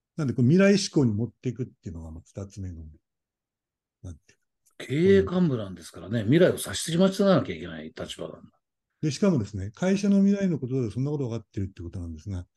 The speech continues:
Speaker 2: うん。
Speaker 1: 自分、せっかくなんで、こう、人生全体をちょっと視野に入れましょう。
Speaker 2: うんうんうんうんうんうんうんうん。
Speaker 1: そうですよね。
Speaker 2: うんうん。
Speaker 1: み-、で、二つ目がその未来志向ですね。
Speaker 2: うん。
Speaker 1: うん。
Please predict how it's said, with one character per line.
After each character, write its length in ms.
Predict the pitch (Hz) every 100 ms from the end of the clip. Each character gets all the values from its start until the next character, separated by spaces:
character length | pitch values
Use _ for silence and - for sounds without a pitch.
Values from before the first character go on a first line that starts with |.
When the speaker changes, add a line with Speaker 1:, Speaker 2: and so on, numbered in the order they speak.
| 113
Speaker 2:
う 60 |
ん。 160 | 98 - _ _ _ _
Speaker 1:
自 100 | 175
分、 300 | 190 220 202 - _ _ _ _
せ 100 | 190
っ 20 |
か 100 | 190
く 80 | 240
な 80 | 214
ん 40 |
で、 60 | 123
こ 80 | 113
う、 80 | 101 - _ _ _ _
人 220 | 127 202 226
生 140 | 165
全 280 | 113 170 -
体 300 | 185 185 180
を 80 | 170
ち 100 | 170
ょ 20 |
っ 20 |
と 80 | 131
視 160 | - 143
野 60 |
に 80 | 110
入 80 | 95
れ 60 | 92
ま 80 |
し 100 | 95
ょ 160 | 87 78 80 135
う。 60 |
Speaker 2:
う 20 |
ん 60 | 131
う 40 |
ん 0 |
う 20 | 104
ん 40 |
う 40 |
ん 20 | 127
う 80 |
ん 0 |
う 40 | 113
ん 1160 | 117 110 107 104 101 101 95 90 101 92 90
う 20 | 107
ん 40 |
う 40 |
ん。 40 | 87
Speaker 1:
そ 100 | 92
う 40 |
で 80 | 85
す 140 | - -
よ 100 | 120
ね。 240 | 110 123 -
Speaker 2:
う 60 | 113
ん 20 |
う 40 |
ん。 40 | 101
Speaker 1:
み-、 1400 | 143 - - - _ _ _ _ _ _ _ - 143
で、 260 | 147 143 131 135 _ - - _ _ _ _ _
二 260 | _ 165
つ 120 | 160 180
目 100 | 160
が 80 |
そ 100 | 107
の 40 | 98
未 140 | 98
来 120 | 98
志 140 | 95 -
向 180 | 143 131
で 80 | 120
す 120 | 139
ね。 140 | 107 -
Speaker 2:
う 80 | 117
ん。 260 | 101 82 - _ _ _ _
Speaker 1:
う 20 |
ん。 80 | 92